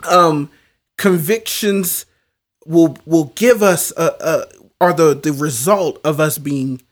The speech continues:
convinced. And convincing means, uh, that someone is capable of believing that something is true or real. So if we truly believe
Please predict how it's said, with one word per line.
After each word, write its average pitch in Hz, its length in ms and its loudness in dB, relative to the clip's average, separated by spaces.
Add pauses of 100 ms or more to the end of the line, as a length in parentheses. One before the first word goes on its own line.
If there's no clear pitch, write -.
(320)
convinced. 143 680 -4
And 131 140 -8
convincing 160 800 -2
means, 156 380 -2 (420)
uh, 151 200 4
that 147 280 -6
someone 180 360 -2
is 151 160 -4
capable 170 760 -2 (280)
of 139 180 -4
believing 165 680 0
that 131 120 -4
something 143 460 -4
is 127 120 -4
true 135 260 -4
or 127 100 -8
real. 113 300 -12 (260)
So 175 180 2
if 143 120 -4
we 226 340 -2 (220)
truly 220 420 -2
believe 160 1000 -4